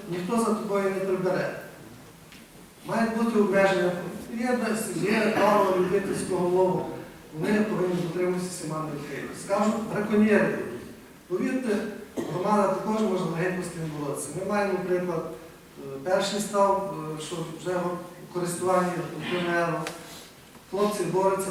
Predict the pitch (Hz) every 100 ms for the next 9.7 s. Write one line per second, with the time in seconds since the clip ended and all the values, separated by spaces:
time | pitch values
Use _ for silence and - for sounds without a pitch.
0 | 185 190 - - 78 - - 135 117 107
1 | - - - - - - - 190 180 -
2 | - 151 151 202 220 208 196 190 196 185
3 | 175 175 175 170 165 - 170 170 190 208
4 | 202 175 180 190 180 - 180 175 175 165
5 | 147 202 214 175 180 175 190 185 180 120
6 | - - - 151 165 165 180 180 170 113
7 | - - - - - - - - - -
8 | - - 185 - 233 240 240 233 175 165
9 | 214 226 254 190 185 214 185